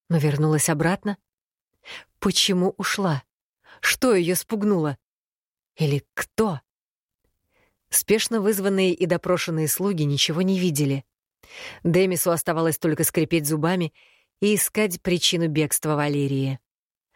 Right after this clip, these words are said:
Впрочем, вариантов было не так много, и Мари могла услышать что-то неприятное для себя. Или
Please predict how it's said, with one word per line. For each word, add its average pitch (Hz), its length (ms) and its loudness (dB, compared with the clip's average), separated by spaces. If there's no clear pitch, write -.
Впрочем, 202 540 0
вариантов 190 520 0
было 156 180 0
не 156 140 -2
так - 180 -2
много, 170 420 0
и 208 100 2
Мари 220 220 2
могла 175 260 2
услышать 170 480 -2
что-то - 580 -4
неприятное 214 640 0
для 147 140 -4
себя. 139 420 -2
Или 226 300 0